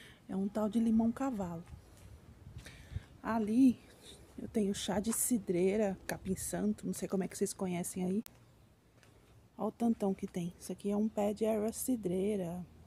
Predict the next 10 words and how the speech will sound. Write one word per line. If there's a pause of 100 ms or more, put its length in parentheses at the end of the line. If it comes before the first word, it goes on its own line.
(400)
capim
santo. (1120)
Tem (1600)
várias
formas
de
chamar,
né? (1800)
Aqui
um,